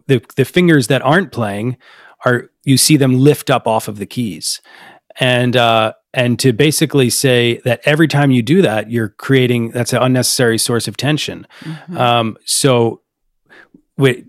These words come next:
Speaker 1: it, you actually need to practice forced relaxation. Um, and ultimately it becomes second nature, and you, you can, the fingers will relax on the, and, and recognize the surface of the key to be a place where they can relax, but you have to force it at first.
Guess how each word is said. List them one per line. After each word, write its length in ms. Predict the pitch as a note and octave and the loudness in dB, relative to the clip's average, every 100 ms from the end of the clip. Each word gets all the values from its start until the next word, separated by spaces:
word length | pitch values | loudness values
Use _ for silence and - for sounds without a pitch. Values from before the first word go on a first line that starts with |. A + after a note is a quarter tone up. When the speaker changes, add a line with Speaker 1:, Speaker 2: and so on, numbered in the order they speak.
| _ - | _ -6
Speaker 1:
it, 260 | - C3 | -2 -2
you 180 | C3 C3 | 0 2
actually 420 | C3+ C#3+ - C3+ | 2 0 0 2
need 200 | B2+ B2 | 2 2
to 300 | - B2+ A#2 - _ - | 0 0 0 -6 _ -4
practice 440 | C3 B2 B2+ - | -4 -2 -4 -6
forced 640 | - - D#3+ D#3 D3 - | -6 0 4 4 2 -4
relaxation. 1000 | A#2+ B2+ A#2+ A2+ - C3 A#2+ - F#2+ G2 - - - - _ _ - | -2 0 2 0 -2 -2 -2 -6 -10 -14 -18 -20 -20 -20 _ _ -6
Um, 340 | B2+ A2 G#2 - | -2 -2 -4 -2
and 120 | C3+ | 2
ultimately 480 | F3 G#3+ E3+ C#3+ C3+ | 4 4 4 4 2
it 120 | A#2 | 0
becomes 640 | C3+ - C3+ A#2+ A2 - - _ | -4 0 0 0 -2 -6 -10 _
second 360 | - D3 C3+ | -2 -2 0
nature, 300 | B2+ D3+ - | 0 0 0
and 140 | A2+ A2 | -2 0
you, 180 | A2 - | -2 -2
you 140 | B2 | -4
can, 280 | A2+ A#2 A2 - | -2 -2 -4 -8
the 120 | A2+ | -8
fingers 420 | - B2 A2+ G2+ - - _ _ _ - | -4 -2 -2 -4 -8 -16 _ _ _ -4
will 180 | B2 | -2
relax 420 | G#2+ G#2 C3 C#3+ - | -2 -2 -2 -2 -4
on 140 | A2 | -4
the, 160 | G#2+ - - - | -6 -12 -10 -6
and, 180 | B2 G#2+ | -4 -2
and 260 | A#2+ A2+ B2 | -4 -2 0
recognize 500 | D3+ C#3 B2+ A2+ G#2 | 0 -2 -2 -2 -4
the 80 | |
surface 380 | A2 B2+ A2+ A2+ | -4 -4 -4 -4
of 60 | A#2+ | -6
the 60 | |
key 220 | A2 C3 A#2 | -6 -4 -4
to 80 | |
be 140 | G#2 A2 | -4 -6
a 60 | |
place 300 | G2+ A#2 A2 | -6 -6 -6
where 60 | A#2 | -4
they 120 | G#2 | -6
can 160 | G#2 G#2 | -8 -8
relax, 440 | G2+ G2+ F2+ - | -6 -4 -6 -10
but 200 | - A#2 | -8 -4
you 80 | A2+ | 0
have 180 | C3 C#3 | 2 0
to 100 | B2+ | -2
force 380 | - E3 E3 - | -2 2 2 0
it 100 | G#2 | -6
at 120 | F2+ | -6
first. 400 | - G2+ F#2 - | -6 -6 -6 -8